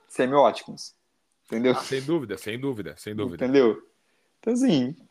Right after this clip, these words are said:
Speaker 1: é, vo-, o Lazar não deve voltar, o Sammy Watkins já até foi embora, é, Randall Cobb talvez não volte, então, assim, eu acho que seria uma alternativa interessante pro Packers, pelo menos, conversar, né?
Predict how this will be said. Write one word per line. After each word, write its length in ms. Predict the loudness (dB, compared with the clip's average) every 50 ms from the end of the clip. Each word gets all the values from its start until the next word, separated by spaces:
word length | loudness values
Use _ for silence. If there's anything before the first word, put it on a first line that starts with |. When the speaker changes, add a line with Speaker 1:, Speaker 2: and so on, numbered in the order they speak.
| _ -2
Speaker 1:
é, 360 | 2 4 6 8 8 6 6 6
vo-, 180 | 4 2 2
o 180 | 2 2 2 4
Lazar 460 | 4 6 4 4 4 2 -2 -2 -2
não 80 | -4 -4
deve 240 | -2 -2 -2 -2
voltar, 880 | -4 -6 -6 -6 -2 0 2 4 6 6 6 4 4 2 0 -2 -6 -10
o 40 | _ _ -14
Sammy 140 | -12 -10 -10
Watkins 240 | -10 -10 -10 -10
já 100 | -8 -8
até 180 | -8 -6 -8 -8
foi 140 | -6 -6 -6
embora, 800 | -2 2 4 6 8 8 8 8 8 6 6 2 0 -4 -6 _ _ _ _ _ _ _ _ _ _ _ _ _ -16
é, 240 | -12 -8 -8 -6 -4
Randall 320 | -4 -4 -2 -2 -2 -4 -2
Cobb 240 | -2 -4 -4 -4
talvez 240 | -4 -6 -6 -6 -6
não 140 | -6 -6 -2
volte, 560 | 2 4 6 6 8 8 6 6 4 0 -4
então, 160 | -10 -12 -12
assim, 360 | -12 -10 -10 -10 -8 -6 -6 -8
eu 220 | -8 -6 -6 -6
acho 120 | -6 -6 -4
que 80 | 0
seria 200 | 2 2 4 4
uma 120 | 2 2 0
alternativa 560 | 0 0 0 0 0 0 -2 0 0 -2 0
interessante 680 | 0 -2 0 0 0 -2 -2 -6 -6 -6 -8 -10 -12 _
pro 200 | -4 -4 -4 -2
Packers, 640 | -2 -2 -2 -2 0 0 -2 -4 -2 -4 -6 -16 -18 _ _ _ _ _ _ -8
pelo 180 | -6 -4 -4 -2
menos, 240 | -4 -4 -6 -6
conversar, 640 | -4 -2 2 4 4 4 2 2 2 4 6 6 6
né? 180 | 4 2 -2